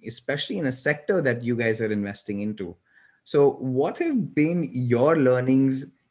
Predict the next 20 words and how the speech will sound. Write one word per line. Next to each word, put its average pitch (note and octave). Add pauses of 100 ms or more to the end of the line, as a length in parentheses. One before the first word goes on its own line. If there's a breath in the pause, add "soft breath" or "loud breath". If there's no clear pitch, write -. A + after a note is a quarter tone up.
(120)
in C3
the B2
last A#2
few C#3
years A#2+
of A2
you B2
running A2+
Iron A2
Pillar A2 (320 loud breath)
while A#2
investing A#2
in A2+
India G#2
and G#2+
here G#2+
in G2+
the F#2+
U F2+
S? -